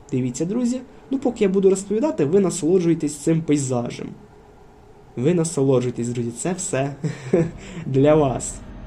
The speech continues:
Отак. Ну, а що можна ще використовувати з тої нафти? Зразу бензин,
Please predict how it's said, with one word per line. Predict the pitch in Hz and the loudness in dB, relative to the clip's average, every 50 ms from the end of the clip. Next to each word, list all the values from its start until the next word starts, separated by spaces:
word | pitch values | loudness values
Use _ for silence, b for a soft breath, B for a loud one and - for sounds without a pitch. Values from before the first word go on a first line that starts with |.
| - - - - - - - - - - - - - - - - - - - - - | -16 -16 -16 -16 -16 -16 -16 -16 -16 -16 -18 -18 -18 -18 -20 -20 -20 -20 -20 -12 -6
Отак. | 139 139 135 - 139 107 - - - - - - | -4 -4 -2 -2 -2 -4 -4 -6 -10 -16 -12 -8
Ну, | 247 302 320 269 | -4 -2 0 0
а | 214 | 0
що | - - 208 185 | 2 2 2 4
можна | 175 160 156 160 151 | 4 2 2 0 0
ще | - - 151 | -2 -2 -2
використовувати | 147 143 - 147 143 147 143 - - 139 135 131 131 131 131 | -2 0 2 2 2 2 2 2 2 2 2 2 2 0 -4
з | 135 | -4
тої | - - 131 127 131 | -2 -2 0 0 0
нафти? | 131 127 120 117 117 120 - - - B B B B B B B B | 0 0 -2 -4 -4 -6 -8 -10 -10 B B B B B B B B
Зразу | - 156 170 160 147 127 131 131 127 123 123 131 B B B B B B - | -2 0 2 4 2 2 0 0 -2 -2 -2 -2 B B B B B B -2
бензин, | 127 139 151 165 175 180 233 294 294 277 277 277 | 2 4 4 4 4 2 2 2 2 2 0 -2